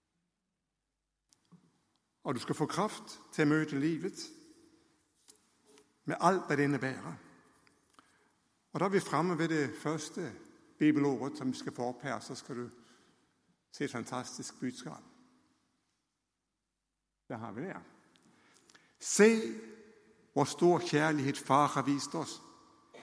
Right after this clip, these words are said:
Vi får kaldes Guds barn. Ja, vi er det." Vi får kaldes Guds barn.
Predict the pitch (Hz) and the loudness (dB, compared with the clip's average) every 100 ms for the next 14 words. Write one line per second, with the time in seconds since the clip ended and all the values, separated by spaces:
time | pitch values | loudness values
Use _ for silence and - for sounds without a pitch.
0 | - - - - 175 170 160 143 147 151 | -20 -20 -14 4 4 6 2 4 4 2
1 | - 160 170 - - 170 185 185 104 - | 0 0 -2 -2 -4 -2 -4 -8 -12 -16
2 | - - _ _ _ 131 143 170 160 - | -20 -20 _ _ _ 0 2 2 -2 -12
3 | - - - - _ _ _ - 175 120 | -20 -20 -20 -20 _ _ _ -4 -2 -2
4 | 117 165 - - - - - _ _ _ | -4 -6 -10 -16 -20 -20 -20 _ _ _
5 | _ _ - - - _ _ _ _ _ | _ _ -20 -20 -20 _ _ _ _ _
6 | _ _ _ _ _ 170 185 170 170 147 | _ _ _ _ _ 4 4 4 0 2
7 | 151 151 - 156 151 - 131 143 - | 0 0 -2 -4 -4 -6 -10 -10 -14